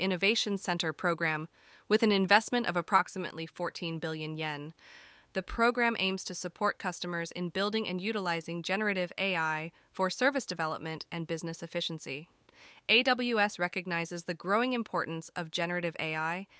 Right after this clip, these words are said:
and aims to empower its customers in harnessing its potential. That's all for today's news. Thank you for tuning in to Totemo Tech. Stay updated with the latest tech news by subscribing to our podcast.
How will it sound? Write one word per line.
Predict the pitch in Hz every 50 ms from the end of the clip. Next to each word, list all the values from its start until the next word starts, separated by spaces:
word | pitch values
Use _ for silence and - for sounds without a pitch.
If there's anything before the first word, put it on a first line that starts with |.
| - - -
and | 196 214 -
aims | - 240 254 277 269 -
to | - 233
empower | 233 233 - - 262 254 254 240 214
its | 190 -
customers | - - 196 180 - - 180 175 165 170 170 -
in | 180 190
harnessing | 185 - 226 226 226 220 - - 196 190 190 -
its | - 180 -
potential. | - - 185 - 185 165 165 - - 147 147 - - _ _ _ _ _ _ -
That's | 214 214 - - -
all | - 233 240 240 247
for | 247 - 240
today's | - - 196 180 170 170 165 -
news. | 156 139 - - - - - _ - - - _ _ -
Thank | 226 233 254 -
you | 262 269
for | - 254 220
tuning | - - 226 226 226 226 220
in | 214 214 220
to | - 202 185
Totemo | - 208 208 208 208 - 226 208 208 196 196 190
Tech. | - - 190 165 143 - - - - _ - - - - _ _ _ -
Stay | - - 254 247
updated | 269 277 - - 262 262 269 262
with | 220 208 -
the | - 190
latest | 196 202 208 214 220 240 233 -
tech | - 208 196 -
news | 208 196 185 180 180 175 -
by | - 175 175
subscribing | 175 - 208 - - - - 214 208 214 214 214 208 208
to | 202 202
our | 175 165
podcast. | - - 165 151 139 - - 147 135 - - - - -